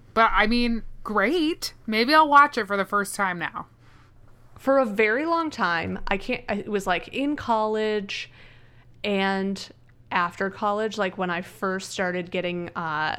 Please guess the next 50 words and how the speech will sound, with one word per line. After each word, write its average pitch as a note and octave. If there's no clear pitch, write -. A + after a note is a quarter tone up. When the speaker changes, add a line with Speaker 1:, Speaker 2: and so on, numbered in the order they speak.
Speaker 2:
was, F#3
like, E3+
working, G3
I G3
would G3+
wake F#3+
up G3
in F#3+
the F3+
morning D#3+
to -
get E3+
ready F3
for, F#3
like, F#3
my, E3+
a G3+
fit, F#3+
like, F3
I G3+
had F#3
just F#3
graduated F3
college F3
and D#3
I D3+
was D#3+
working E3+
in D#3+
P E3+
R. D#3+
<laughs> -
I A3+
would G#3
get G#3
ready A3
for G#3+
my F#3
job F3+
and F3
watch F3
Saved E3+
by E3
the D#3+
Bell D3+
at A2+
seven E3
in D3+
the D3+
morning. D#4